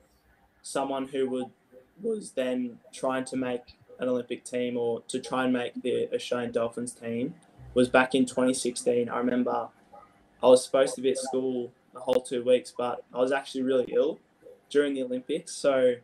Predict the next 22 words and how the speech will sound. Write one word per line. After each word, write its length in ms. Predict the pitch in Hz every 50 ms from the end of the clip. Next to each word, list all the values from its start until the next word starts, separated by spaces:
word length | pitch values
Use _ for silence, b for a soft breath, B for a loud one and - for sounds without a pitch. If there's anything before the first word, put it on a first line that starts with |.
| _ - - _ _ - - -
I 80 | 214
had 220 | - 131 131 135 131
my 380 | 139 131 135 127 123 120 - - _
bed 360 | 123 127 123 123 131 139 - - - _ - - - - - -
and 100 | - 127
I 60 | 127
was 140 | 127 120 120
just 200 | 135 135 135 -
bedridden 420 | - 131 123 123 127 131 131 127
the 80 | 127 123
whole 200 | 123 131 127 127
two 180 | - - 135 123
weeks, 280 | 120 127 120 120 -
but 140 | - - 135
I 100 | 135 127
was 180 | 127 135 131 127
wa-, 160 | 135 135 - - 139
able 240 | 131 131 127 139 135
to 120 | - -
watch 280 | 120 127 131 - - -
the 120 | - 123
Olympics 680 | 123 123 127 131 - - - - - - - - - -